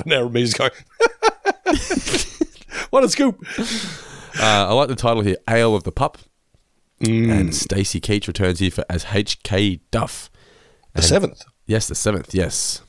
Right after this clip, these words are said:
Speaker 2: And he thinks they've found their new spokesman because Duff Man, uh, you know,
Speaker 1: Mm-hmm.
Speaker 2: he's just, he's just a, a slob now, isn't he? He could use a real
Speaker 1: He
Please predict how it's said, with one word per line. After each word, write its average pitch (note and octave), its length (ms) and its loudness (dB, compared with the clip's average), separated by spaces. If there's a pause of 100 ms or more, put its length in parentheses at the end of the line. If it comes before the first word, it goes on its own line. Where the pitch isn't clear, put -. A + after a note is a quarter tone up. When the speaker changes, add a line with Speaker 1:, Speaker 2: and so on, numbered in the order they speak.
(120)
Speaker 2:
And E2 80 -4
he D#2 80 -4
thinks C3+ 280 -2
they've E2+ 140 0
found G#2 300 2
their D2+ 140 0
new G#2 180 2
spokesman E2+ 600 -2
because - 260 -6
Duff - 280 -6
Man, F2 360 0 (560)
uh, D#2+ 260 0
you F#2+ 160 0
know, F2 80 2 (160)
Speaker 1:
Mm-hmm. A#2+ 240 -6
Speaker 2:
he's G2 240 0
just, - 220 -4 (320)
he's A#2 100 0
just - 180 -2
a, D#2+ 60 -6 (100)
a F2 120 -2
slob F3+ 260 0
now, D#2+ 160 0
isn't G3+ 220 -2
he? D#2+ 80 -4
He E2+ 160 -10
could - 160 -8
use F2+ 120 0
a E2 40 0
real C3+ 160 2
Speaker 1:
He C#3+ 60 2